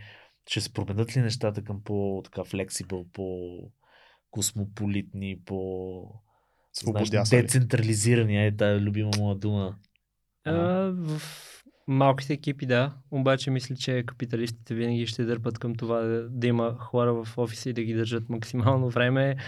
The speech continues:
Speaker 3: да са максимално продуктивни, да ги, а, друсат с кафе и други неща и захар. Така че, а, просто западната ку-, култура и капитализма няма да спре ту-,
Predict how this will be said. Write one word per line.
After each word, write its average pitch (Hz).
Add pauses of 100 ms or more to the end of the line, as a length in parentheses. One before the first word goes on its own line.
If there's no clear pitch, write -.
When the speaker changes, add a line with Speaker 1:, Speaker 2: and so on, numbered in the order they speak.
(160)
Speaker 3:
да 123
са 117
максимално 120
продуктивни, 123
да 117
ги, 117
а, 117
друсат 117
с -
кафе -
и 123
други 123
неща 123 (440)
и 120
захар. 127
Така 131
че, 147 (400)
а, 127 (100)
просто 123 (800)
западната 123
ку-, - (200)
култура 127
и 127
капитализма 117
няма 117
да 120
спре 117 (200)
ту-, 123